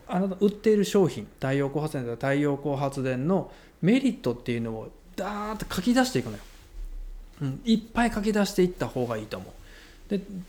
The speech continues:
まあ、ベネフィットっていうか、太陽光発電のメリット、お客さんが感じるメリットっていうのをバーッて書いていく。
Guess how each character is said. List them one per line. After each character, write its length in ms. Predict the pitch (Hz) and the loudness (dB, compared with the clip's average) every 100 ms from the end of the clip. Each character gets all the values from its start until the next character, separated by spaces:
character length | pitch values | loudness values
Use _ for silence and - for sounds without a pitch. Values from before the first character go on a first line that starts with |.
| - - 214 156 | -18 -12 -4 0
ま 100 | 135 | 4
あ、 20 | |
ベ 160 | 156 | 6
ネ 100 | 160 | 6
フ 80 | 156 | 2
ィ 20 | 123 | -2
ッ 20 | |
ト 180 | - 113 | -4 -6
っ 60 | |
て 100 | - | -6
い 40 | 117 | -8
う 20 | |
か、 120 | 113 | -6
太 180 | - 135 | -2 0
陽 120 | 139 | 0
光 140 | 135 156 | -2 -4
発 100 | 156 | -2
電 80 | |
の 60 | 131 | 2
メ 120 | 143 | 4
リ 80 | 135 | 2
ッ 20 | |
ト、 160 | 123 113 | 0 -6
お 80 | 117 | -2
客 180 | 160 - | -2 0
さ 160 | 214 | 0
ん 40 | 175 | 0
が 60 | |
感 200 | 165 165 | 0 2
じ 60 | 160 | 2
る 60 | |
メ 120 | 147 160 | 4 4
リ 80 | |
ッ 20 | 143 | 2
ト 100 | 123 | -2
っ 20 | |
て 140 | - | -4
い 0 | |
う 20 | 120 | -6
の 80 | |
を 20 | 117 | -6
バ 140 | - | -8
ー 240 | - 175 175 | -8 -4 -2
ッ 40 | |
て 140 | 175 135 | -2 -2
書 140 | 160 | 2
い 80 | 151 | 2
て 100 | 127 | 0
い 60 | |
く。 120 | 107 | -10